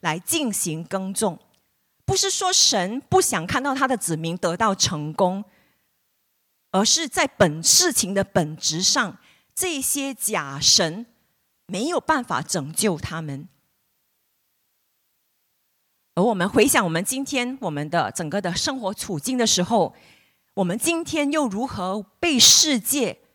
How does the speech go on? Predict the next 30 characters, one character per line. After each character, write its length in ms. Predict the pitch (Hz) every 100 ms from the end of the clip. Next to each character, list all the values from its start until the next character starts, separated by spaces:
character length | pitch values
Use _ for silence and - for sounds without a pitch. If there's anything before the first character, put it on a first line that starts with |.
| _ _ - 196
诱 180 | 262
惑， 300 | 196 269 196 - _ _ _
诱 260 | - 339 240
使 260 | - 180 190
我 140 | 208
们 220 | 160 160
去 400 | - 262 220 147 _ _ _ _ _ _ _ _ _ _ _ _ _
敬 160 | 294 254
拜 160 | 240
别 160 | 190 160
的 80 | 226
神， 320 | - 202 277 - _ _ _ _
我 100 | 190
们 140 | 156 180
的 80 | -
偶 260 | 214 165
像， 380 | 170 - 285 175 _ _ _ _
或 140 | - 311
者 80 |
是 160 | 185 285
分 320 | - 349 330
散 260 | - 330 240
了 120 | 180
我 80 | 151
们 140 | 156
对 180 | 247 285
神 220 | - 170
的 80 | 180
忠 240 | - 233
心？ 440 | 233 240 233 247